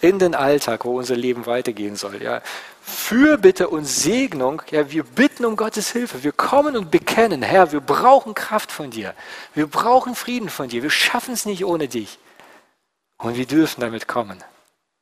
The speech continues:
Und wir dürfen es annehmen. Und wir dürfen als gesegnete Menschen dann in den Alltag gehen.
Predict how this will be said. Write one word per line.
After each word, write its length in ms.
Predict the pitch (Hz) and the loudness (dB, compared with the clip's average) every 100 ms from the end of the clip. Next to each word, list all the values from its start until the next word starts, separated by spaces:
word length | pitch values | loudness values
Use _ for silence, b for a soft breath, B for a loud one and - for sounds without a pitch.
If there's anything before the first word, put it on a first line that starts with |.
| _ | _
Und 140 | 101 110 | -10 -8
wir 80 | 120 | -2
dürfen 320 | 160 151 143 | -2 -2 -4
es 120 | 131 | -6
annehmen. 520 | 131 120 107 95 98 _ | -6 -8 -10 -14 -16 _
Und 80 | 113 | -6
wir 140 | 113 | -6
dürfen 320 | 117 143 139 123 | -2 -4 -4 -8
als 300 | 113 - - B B B B B _ _ _ _ _ _ _ _ - | -6 -6 -8 B B B B B _ _ _ _ _ _ _ _ -6
gesegnete 880 | 117 - 147 170 151 - 139 143 139 _ _ _ _ | -4 0 2 2 -2 -2 -2 -4 -14 _ _ _ _
Menschen 460 | 120 113 113 - 104 | -6 -6 -4 -8 -8
dann 200 | 104 98 - _ _ _ _ - | -10 -12 -20 _ _ _ _ -14
in 100 | 117 | -10
den 120 | 110 | -8
Alltag 340 | 101 101 107 - | -8 -8 -10 -12
gehen. 240 | 92 | -18